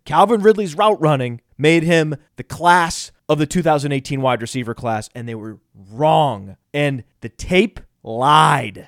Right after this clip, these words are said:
It is wheels up in a major way for Cortland Sutton. He is a free square wide receiver in D F S.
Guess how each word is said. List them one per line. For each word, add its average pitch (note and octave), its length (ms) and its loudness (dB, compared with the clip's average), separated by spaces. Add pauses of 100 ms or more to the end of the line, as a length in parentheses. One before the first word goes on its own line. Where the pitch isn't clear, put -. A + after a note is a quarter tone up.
(160)
It E3 240 -4
is C#3+ 240 -4
wheels F3 720 2
up D3 340 -6
in C3 160 -8
a A#2+ 140 -6
major D3 560 0
way C3+ 340 2
for C3 140 -8
Cortland A2+ 480 -6
Sutton. G2 420 -10 (100)
He D3 120 -8
is C#3 140 -4
a A#2+ 80 -4
free F#3 340 -4
square F3 400 0
wide D#3+ 320 -2
receiver D3+ 480 -4
in B2 80 -10
D G#2+ 160 -8
F G#2 160 -10
S. D#3 400 -4